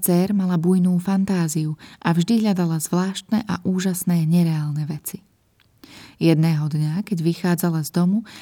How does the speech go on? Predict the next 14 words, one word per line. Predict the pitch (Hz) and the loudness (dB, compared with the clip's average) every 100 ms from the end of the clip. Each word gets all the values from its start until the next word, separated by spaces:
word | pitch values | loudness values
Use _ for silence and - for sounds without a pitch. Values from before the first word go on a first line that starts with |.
| - | -2
aby | 170 175 | 0 2
si | 170 | 0
vyšla | 170 - 170 | -2 -2 -2
na | 160 | -2
prechádzku, | 160 170 - 170 - - 185 180 - - - | -2 -4 -2 -4 -6 -8 -10 -10 -20 -16 -6
zbadala | 147 165 190 190 180 | -2 -2 -2 -6 -6
koberec. | - 151 - - 175 - - _ _ _ _ _ _ | -4 -4 -4 -10 -10 -10 -10 _ _ _ _ _ _
Chcela | - 196 190 | -6 -2 2
zistiť, | 170 202 202 - 214 - | 2 0 -2 -6 -6 -6
čo | - 220 | -4 -2
je | |
to | 175 156 | -2 -4
za | 151 | -4
koberec. | - 202 170 175 - | -6 -6 -6 -8 -12